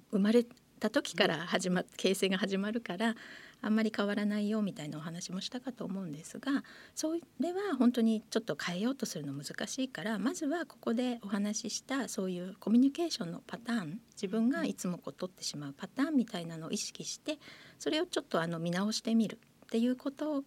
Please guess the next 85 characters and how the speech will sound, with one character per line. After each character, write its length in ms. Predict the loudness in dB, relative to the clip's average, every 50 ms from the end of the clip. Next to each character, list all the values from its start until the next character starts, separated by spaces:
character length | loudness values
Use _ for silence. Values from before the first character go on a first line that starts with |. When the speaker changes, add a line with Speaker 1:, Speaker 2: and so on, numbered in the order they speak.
| _ -10
Speaker 1:
が 400 | -8 -6 -4 -2 -2 -2 -4 -4 0
ま 100 | 0 2
ず 120 | 2 2 0
は 180 | 0 -2 -4 -6
ね、 140 | -10 -10 -8
で 120 | -8 -4 0
き 120 | 2 2
る 80 | 2 2
こ 140 | 0 -4
と 120 | -10 -8 -8
か 120 | -8 -8
な。 140 | -10 -10 -8
そ 120 | -6 -6
こ 140 | -4 -2 0
は、 140 | 0 0 0 -2 -8 -18 -20 -20 -12 -4
あ 60 | -2
の、 160 | 0 0 0 2
そ 100 | 6 6
ん 60 | 8
な 80 | 8
に、 240 | 8 8 6 6 4 0 -6 -20 -20 -12 _ -2
ま 120 | -2 -2
あ、 80 | -2 -4 _ _ -4 -4
難 260 | -4 -2 -2 -2 -2
し 100 | -2 -2
く 100 | -2 -2
な 140 | -2 0 0
い 80 | -2 -4
か 160 | -4 -4 -2
も 80 | -2
し 120 | -2 0 0
れ 120 | -2 -2
な 100 | -2 -2
い 60 | -4
の 100 | -4 -4
で、 160 | -4 -4 -4 -4 -6
Speaker 2:
う 40 | -10
ん。 60 | -8
Speaker 1:
だ 60 | -8
か 60 | -8
ら 100 | -8 -8
そ 120 | -6 -8 -8
こ 280 | -6 -4 -4 -2 2
に 160 | 4 4 4
ち 80 | 4 4
ょ 40 | 0
っ 20 | -4
と 80 | -4
着 260 | -8 -8 -8 -6 -6
目 220 | -6 -6 -6 -10 -8
す 100 | -6 -6
る 80 | -6
と 140 | -4 -4 -2
い 60 | 0
い 20 | 0
の 100 | -2 -2
か 140 | -4 -6 -4
な 140 | -2 -2
っ 40 | -2
て 200 | -4 -6 -8 -8
い 20 | -8
う 40 |
気 140 | -6 -6 -10
は 80 | -10 -10 -10
し 80 | -12 -10
て 100 | -10 -12
い 80 | -14 -16 -18
ま 80 | -20 -20
す。 140 | -20 -20 _ _ _ -10 -8
Speaker 2:
な 160 | -6 -4 -4
る 100 | -4 -4
ほ 160 | -4 -4 -4
ど。 240 | -2 0 0 0 -2 -4 -10 -20 -20 -20 -20 -20 -20 -20 -20 -20 _ _ -8
じ 100 | -6 -6
ゃ 20 | -4
あ、 40 |
適 260 | -4 -4 -6 -6 -2 0
切 220 | 0 0 0 0
な、 120 | 0 0
こ 120 | 0 0 0
う、 40 | 0
自 180 | -2 -2 -4 0
己 20 |
主 260 | 2 2 2 2 0 -4
張 520 | -4 -2 0 0 2 2 2 2 0 -2